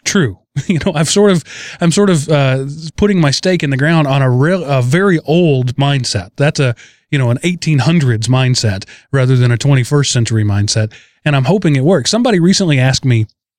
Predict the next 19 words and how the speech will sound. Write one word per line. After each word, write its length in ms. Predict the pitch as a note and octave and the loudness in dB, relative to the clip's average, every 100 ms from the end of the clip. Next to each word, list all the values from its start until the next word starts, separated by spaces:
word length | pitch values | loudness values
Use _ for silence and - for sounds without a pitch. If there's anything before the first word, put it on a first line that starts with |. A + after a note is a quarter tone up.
| _ _ _ _ B2 | _ _ _ _ -2
um, 340 | A#2 A2+ A2 - _ _ _ _ _ | 0 0 -2 -6 _ _ _ _ _
uh, 280 | - A#2+ A2+ A#2 | -4 -2 0 -2
I 80 | |
was 180 | C3+ B2+ | -2 0
at 140 | C3+ C3 | 0 0
a, 200 | B2 B2 | 0 0
a 80 | B2+ | 2
group 300 | C3+ C3 A#2+ | 2 2 2
of, 280 | A2+ A#2+ | 0 0
there 140 | B2+ B2 | 0 2
were 140 | A#2+ A#2 | 0 0
about, 420 | A#2+ A#2 B2 - - | -2 -2 -2 -6 -10
uh, 120 | A2 | -6
five 360 | G#2+ C3 C3 A#2+ | -4 -2 -2 0
hundred, 420 | C3+ B2 A#2 A2+ - _ _ _ B2 | 0 2 0 -4 -12 _ _ _ -2
uh, 200 | A2+ A#2 _ _ _ _ | 0 -2 _ _ _ _
uh, 200 | B2 A2+ - | 0 0 -2
tech 220 | E3 C#3+ | -8 -4
directors 760 | C#3 B2 B2 B2 A2+ G#2+ - | -2 0 -2 0 0 0 -4